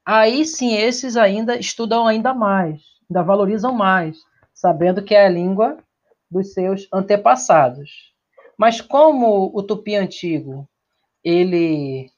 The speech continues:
ao longo do tempo, ele foi proibido, né, de ser falado no Brasil, em mil setecentos e cinquenta e sete, pelo Marquês de Pombal,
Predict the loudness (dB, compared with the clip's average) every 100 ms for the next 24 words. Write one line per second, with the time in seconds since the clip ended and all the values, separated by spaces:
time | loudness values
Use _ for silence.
0 | _ 0 2 2 0 -2 -4 -4 -4 -4
1 | -6 -14 -18 _ _ _ _ _ _ _
2 | _ -4 0 2 2 2 -6 _ _ _
3 | _ 0 2 6 6 4 2 0 -2 -6
4 | -8 -10 _ -4 0 2 2 -2 -10 -8
5 | -6 0 4 4 2 -2 -2 -2 -2 -6
6 | -6 -8 -10 -10 -6 -6 -4 -4 -4 -10
7 | -8 -6 -6 -6 -12 -10 -14 _ _ -14
8 | -10 -8 -2 0 0 -2 -2 4 4 4
9 | -2 -14 -16 _ _ _ _ _ _ _
10 | _ -2 0 2 0 2 0 0 2 2
11 | 2 -2 -2 2 4 6 4 2 -6